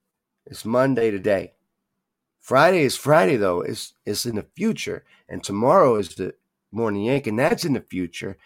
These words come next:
And are you saying because I'm describing the Morning Yank, how do I know about it?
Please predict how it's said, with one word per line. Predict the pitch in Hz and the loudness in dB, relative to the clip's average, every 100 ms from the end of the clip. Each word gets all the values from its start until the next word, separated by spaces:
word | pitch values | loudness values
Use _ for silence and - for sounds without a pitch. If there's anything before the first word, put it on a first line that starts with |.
| _ _ _ | _ _ _
And | 113 117 110 113 - _ _ | -4 -2 -2 -4 -12 _ _
are | 82 | -4
you | 110 | -2
saying | 107 143 147 131 | 0 4 4 4
because | 120 147 123 | 2 0 2
I'm | 113 | 2
describing | 95 - 120 131 147 | 0 2 2 4 2
the | |
Morning | 151 156 151 | 2 2 2
Yank, | 160 156 - | 0 -2 -2
how | 110 | 0
do | 120 120 | 2 2
I | |
know | 107 117 139 | 2 4 4
about | 147 175 170 | 4 4 4
it? | 156 | 0